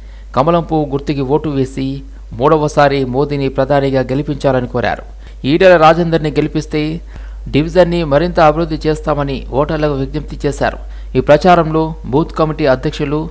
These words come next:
స్వర్ణ, ప్రవీణ్, మౌనిక, శివ, భూపేందర్ తదితరులు పాల్గొన్నారు. మేనిఫెస్టోల పేరుతో ప్రజలను బీజేపీ, కాంగ్రెస్ మభ్యపెడుతున్నాయని మాజీ ఎమ్మెల్యే గాదర్ కిషోర్ విమర్శించారు. తెలంగాణ భవన్లో ఏర్పాటు చేసిన సమావేశంలో మాజీ ఎమ్మెల్యే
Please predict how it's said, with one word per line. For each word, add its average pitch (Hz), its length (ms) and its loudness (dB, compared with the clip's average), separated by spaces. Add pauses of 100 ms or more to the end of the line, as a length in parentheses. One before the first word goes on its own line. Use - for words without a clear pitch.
(100)
స్వర్ణ, 165 580 0 (440)
ప్రవీణ్, 175 440 2 (380)
మౌనిక, 160 680 0 (240)
శివ, 160 460 2 (340)
భూపేందర్ 151 560 2
తదితరులు 147 340 0
పాల్గొన్నారు. 127 840 -2
మేనిఫెస్టోల 196 540 -4
పేరుతో 175 500 -6
ప్రజలను 165 440 -6
బీజేపీ, 156 460 -8
కాంగ్రెస్ 147 380 -8
మభ్యపెడుతున్నాయని 143 960 -10 (200)
మాజీ 147 280 -6
ఎమ్మెల్యే 135 360 -10
గాదర్ 139 280 -10
కిషోర్ 139 400 -10
విమర్శించారు. 131 640 -12 (240)
తెలంగాణ 147 360 -8
భవన్లో 139 400 -8
ఏర్పాటు 135 400 -10
చేసిన 131 180 -16
సమావేశంలో 127 680 -14 (120)
మాజీ 135 260 -10
ఎమ్మెల్యే 127 480 -14